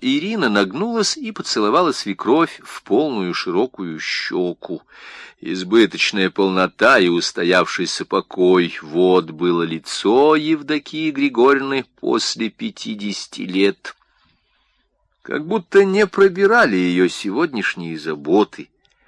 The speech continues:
как будто не знала она горя в прошлом, так было все утоплено, расплыто и примиренно на этом лице.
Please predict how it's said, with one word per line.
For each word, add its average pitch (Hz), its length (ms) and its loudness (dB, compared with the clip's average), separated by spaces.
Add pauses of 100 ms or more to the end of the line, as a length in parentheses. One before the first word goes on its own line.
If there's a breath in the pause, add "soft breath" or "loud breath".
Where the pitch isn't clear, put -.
(220)
как 180 180 0
будто 208 320 -2
не 208 120 0
знала 180 400 4
она 95 160 4
горя 110 340 2
в - 160 -12
прошлом, 110 680 0
так - 640 2 (200)
было 85 420 2
все 87 460 0 (180 soft breath)
утоплено, 170 1400 0
расплыто 143 1300 -2
и 95 340 -6
примиренно 95 1000 2 (380)
на 82 200 -4
этом 82 280 -6
лице. 82 400 -8